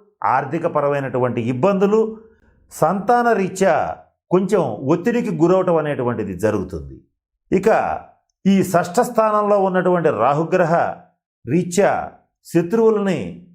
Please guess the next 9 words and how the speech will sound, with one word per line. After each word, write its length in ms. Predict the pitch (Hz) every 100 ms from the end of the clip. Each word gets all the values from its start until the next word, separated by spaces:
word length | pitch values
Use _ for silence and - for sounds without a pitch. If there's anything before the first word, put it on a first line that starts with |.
| -
సమూలంగా 920 | 143 185 208 208 196 190 147 90 - _ _ _ -
అణిచివేయటం 600 | 202 170 208 208 185 175
అనేటువంటిది 640 | 165 151 143 135 117 104
జరుగుతుంది. 840 | 113 156 175 202 202 226 226 - - _ -
వృశ్చిక 360 | 165 202 247 233
రాశి 220 | 208 196
వారు 240 | 202 175
సహజ 280 | 147 160 180
సిద్ధంగానే 960 | 196 190 165 190 180 170 170 117 82